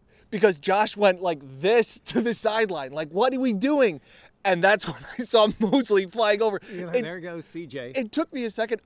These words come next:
Speaker 1: I didn't even know Knox was under center because I was so focused on Josh, and he was so confused and like, "Really? We, we don't even know what play we're doing?" And it was well done. Well done, Josh.
Speaker 2: I, I was full on snark when I said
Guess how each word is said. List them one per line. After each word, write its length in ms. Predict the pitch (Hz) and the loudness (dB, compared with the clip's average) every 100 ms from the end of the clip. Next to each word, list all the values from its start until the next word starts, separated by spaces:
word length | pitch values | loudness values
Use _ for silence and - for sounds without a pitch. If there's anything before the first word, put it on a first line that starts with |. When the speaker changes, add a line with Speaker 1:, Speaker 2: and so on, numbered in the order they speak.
| - | 0
Speaker 1:
I 120 | 294 | 2
didn't 200 | 330 294 | 2 -2
even 160 | 269 254 | 0 2
know 100 | 208 | 2
Knox 400 | 185 226 240 220 | 4 2 2 0
was 120 | 220 | 0
under 200 | 220 190 | 0 -2
center 320 | - 285 147 | 0 -2 -2
because 280 | 139 180 196 | -2 0 2
I 60 | |
was 140 | 202 196 | 2 2
so 200 | 226 233 | 0 0
focused 440 | - 226 233 208 | 2 2 0 -2
on 160 | 202 170 | -2 -2
Josh, 520 | - 233 190 151 - _ - _ - | -2 0 -2 -8 -14 _ -20 _ -6
and 120 | 208 | -2
he 100 | 214 | -2
was 200 | 214 190 | -2 -4
so 360 | - - 240 254 | -6 0 0 0
confused 520 | 269 247 220 233 196 | -4 -8 -4 -4 -4
and 100 | 185 | -6
like, 260 | 160 147 _ _ _ _ _ | -6 -6 _ _ _ _ _
"Really? 420 | 131 165 165 190 | -6 -4 -2 -4
We, 100 | 175 147 | -6 -10
we 120 | 180 | -4
don't 160 | 190 196 | -2 0
even 140 | 185 | 0
know 80 | 185 | 0
what 140 | 175 - | 0 -2
play 180 | 175 | -2
we're 100 | 180 | 0
doing?" 300 | 190 208 208 - _ _ _ _ | 2 0 -2 -8 _ _ _ _
And 120 | - 160 | -12 -10
it 20 | |
was 140 | 160 | -6
well 160 | 160 175 | -4 -2
done. 220 | 233 170 _ _ | -4 -8 _ _
Well 120 | 160 | -12
done, 200 | 180 202 | -10 -12
Josh. 240 | 131 156 - | -12 -14 -12
Speaker 2:
I, 260 | 143 131 - | -14 -14 -16
I 540 | 143 135 131 123 117 120 _ | -12 -8 -8 -10 -12 -16 _
was 380 | 139 123 110 - - | -16 -14 -16 -20 -10
full 180 | 156 | -8
on 220 | 143 135 117 | -6 -8 -10
snark 480 | - 139 117 107 | -8 -6 -6 -8
when 160 | 123 117 | -14 -12
I 140 | 110 | -12
said 420 | 107 - 113 110 | -12 -12 -12 -12